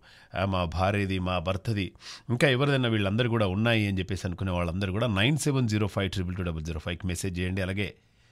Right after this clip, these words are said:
సర్ప్రైజ్ కాల్ కూడా చేసే అవకాశం ఉంటుంది కాబట్టి, సర్ప్రైజ్ కాల్ కూడా మనం చేసే ప్రయత్నం చేద్దాం. మరి ఈరోజు పుట్టినరోజు జరుపుకుంటున్నటువంటి మన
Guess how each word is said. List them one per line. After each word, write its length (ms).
సర్ప్రైజ్ 640
కాల్ 220
కూడా 140
చేసే 280
అవకాశం 380
ఉంటుంది 260
కాబట్టి, 340
సర్ప్రైజ్ 560
కాల్ 200
కూడా 160
మనం 200
చేసే 200
ప్రయత్నం 420
చేద్దాం. 180
మరి 160
ఈరోజు 380
పుట్టినరోజు 460
జరుపుకుంటున్నటువంటి 760
మన 200